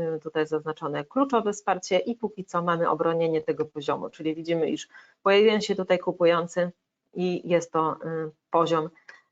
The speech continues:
y, całkiem ciekawy, dlatego iż, y, ten kanał ma swój początek, y, listopad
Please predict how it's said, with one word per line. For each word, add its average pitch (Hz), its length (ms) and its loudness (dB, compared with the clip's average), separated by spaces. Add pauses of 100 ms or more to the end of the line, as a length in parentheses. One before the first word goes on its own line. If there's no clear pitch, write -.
(100)
y, 156 200 0
całkiem 175 360 -2
ciekawy, 175 440 0
dlatego 160 420 0
iż, - 340 -6
y, 147 360 -4
ten 214 200 0
kanał 165 440 0 (1500)
ma 180 220 2
swój 180 320 0
początek, 170 720 0
y, 165 300 4
listopad 175 880 0